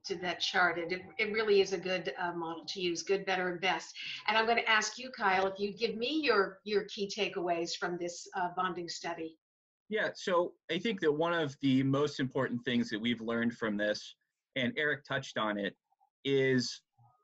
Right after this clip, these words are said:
Speaker 2: it is a great learning experience for each of our companies as we come together and we learn more about, for us, foams that have been used in industry, and like Eric said for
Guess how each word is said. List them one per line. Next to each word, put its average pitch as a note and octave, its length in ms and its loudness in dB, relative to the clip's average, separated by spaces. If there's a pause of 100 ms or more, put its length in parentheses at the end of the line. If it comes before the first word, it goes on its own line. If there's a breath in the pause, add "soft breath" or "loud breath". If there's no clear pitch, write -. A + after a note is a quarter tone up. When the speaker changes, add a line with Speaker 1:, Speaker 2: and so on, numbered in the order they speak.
Speaker 2:
it D3 160 0
is D3 160 0
a C#3 60 0
great D3 360 -2
learning C#3+ 380 2
experience B2 680 0
for A2 460 -2
each D3+ 220 -4
of D#3 100 -4
our A#2+ 140 -2
companies F3 680 -4 (340)
as C3+ 140 0
we C#3+ 100 0
come D#3+ 280 -2
together C3+ 420 2
and B2+ 180 4
we A#2+ 360 4
learn D#3 340 0
more D3+ 460 4
about, A#2+ 560 2 (600)
for C#3 220 0
us, D#3 460 0 (360)
foams C#3 540 4
that C3 100 0
have A2+ 100 0
been A#2+ 160 6
used B2+ 280 4
in A#2+ 80 4
industry, A2+ 680 0
and B2+ 200 0
like B2+ 200 0
Eric D3 280 -2
said B2+ 280 -2
for B2 420 0